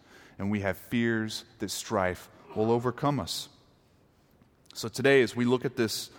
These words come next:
last song in this series of Christmas songs where we hear the angels sing, know that they're singing about peace coming to earth.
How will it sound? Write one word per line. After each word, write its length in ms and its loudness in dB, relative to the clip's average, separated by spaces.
last 580 2
song 600 4
in 100 2
this 240 -2
series 440 4
of 140 -4
Christmas 440 0
songs 400 2
where 80 2
we 120 0
hear 160 2
the 160 -2
angels 480 2
sing, 360 -2
know 140 6
that 120 6
they're 100 0
singing 440 0
about 360 4
peace 520 -2
coming 480 2
to 180 -8
earth. 380 -4